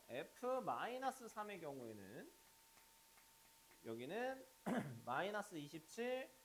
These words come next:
플러스 구기 때문에 마이너스 십팔 에이 플러스 C. 그래서 요거 두 개를 빼면, 어, 십이 플러스 십팔 에이가 나오는데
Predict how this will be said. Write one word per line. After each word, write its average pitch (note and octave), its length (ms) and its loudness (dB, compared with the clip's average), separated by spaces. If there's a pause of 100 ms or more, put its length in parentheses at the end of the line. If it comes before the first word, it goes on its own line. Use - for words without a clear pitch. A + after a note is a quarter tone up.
(440)
플러스 A#3+ 600 2 (100)
구기 E3 300 -4
때문에 C3 680 -4 (600)
마이너스 D3+ 760 0
십팔 C4 680 2 (1400)
에이 G3+ 440 0
플러스 A#3 480 0
C. D3 320 -6
그래서 C3 240 -4
요거 D3+ 280 2
두 D3+ 140 -10
개를 E3 300 0
빼면, A3+ 500 0 (1400)
어, A2 100 -6
십이 C4 640 -4 (180)
플러스 G#3+ 560 2
십팔 B3 640 2
에이가 D#3+ 360 2
나오는데 B2 840 0